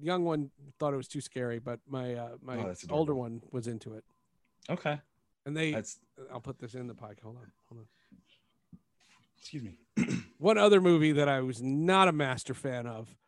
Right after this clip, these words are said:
Speaker 1: was, uh, Black Beauty.
Speaker 2: Okay.
Speaker 1: Very sad. This horse, <laughs>
Speaker 2: Yeah.
Speaker 1: poor horse,
Speaker 2: Yeah.
Speaker 1: has such an awful life.
Speaker 2: <laughs>
Speaker 1: And it, it, the, the happy ending,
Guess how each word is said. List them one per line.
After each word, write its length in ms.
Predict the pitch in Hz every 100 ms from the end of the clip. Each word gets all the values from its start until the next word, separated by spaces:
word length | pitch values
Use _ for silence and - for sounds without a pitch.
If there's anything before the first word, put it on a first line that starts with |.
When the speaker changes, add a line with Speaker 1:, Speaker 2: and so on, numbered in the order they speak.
| _ _ _
Speaker 1:
was, 640 | 123 131 127 127 120 - - _
uh, 440 | 117 113 113 113 - _ _ _ _ _ -
Black 340 | 139 160 -
Beauty. 420 | 135 147 175 190 - _ _ _ _ _ _ _ _ -
Speaker 2:
Okay. 320 | 143 123 127 - _ _ _ _ _ _ _ _ _ _ _ 170
Speaker 1:
Very 320 | 359 294 165 143
sad. 480 | - 202 175 135 -
This 200 | 240 -
horse, 460 | 392 403 - - 110
<laughs> 20 |
Speaker 2:
Yeah. 380 | 165 - 196 104
Speaker 1:
poor 240 | 392 277 -
horse, 500 | 392 349 247 - -
Speaker 2:
Yeah. 480 | 190 170 190 220 165
Speaker 1:
has 120 | 120
such 400 | - - 392 -
an 100 | 262 -
awful 400 | 240 302 311 208
life. 460 | 214 277 349 - - - -
Speaker 2:
<laughs> 260 | - - -
Speaker 1:
And 480 | 185 175 170 175 165 - _ _
it, 140 | 196 196 _ _
it, 320 | 202 196 190
the, 120 | 185 165
the 80 | 170
happy 380 | 143 262 240 208
ending, 420 | 226 185 160 160